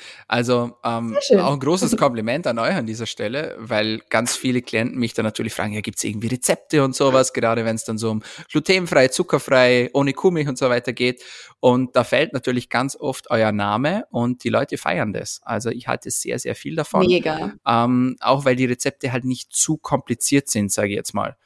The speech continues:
Speaker 1: Ähm,
Speaker 2: Ja.
Speaker 1: bin zum Beispiel auch ein Riesenfan von der neuen traditionellen Ernährung, aber die ist halt doch deutlich aufwendiger, sag ich jetzt mal. Da braucht man doch viel mehr Zeit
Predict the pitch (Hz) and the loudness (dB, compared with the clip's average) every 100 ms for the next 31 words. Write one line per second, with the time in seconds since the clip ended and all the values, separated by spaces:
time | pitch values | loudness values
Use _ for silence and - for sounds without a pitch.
0 | _ _ _ _ 107 104 104 104 - _ | _ _ _ _ 0 2 2 0 -4 _
1 | 117 131 135 139 127 - 123 120 117 131 | -6 2 2 6 4 6 6 8 6 4
2 | 139 120 117 123 123 120 113 113 113 - | 4 2 2 2 0 2 2 2 0 0
3 | 113 107 - 107 117 147 135 135 147 208 | 0 0 -4 -4 -2 -2 -2 -2 -2 -6
4 | - - - - - 117 143 156 196 196 | -10 -18 -20 -14 0 4 4 6 4 2
5 | 151 - 143 160 - 135 160 143 - 147 | 0 0 0 -2 0 0 0 -2 2 2
6 | 147 127 110 107 107 107 107 104 - 104 | 4 2 2 2 0 -2 -4 -4 -8 -8
7 | 101 - 123 - 120 123 - - 135 123 | -8 -4 -4 -4 -4 -4 -4 -4 -2 -2
8 | 117 - 123 127 135 - | -4 -4 -2 0 -4 -8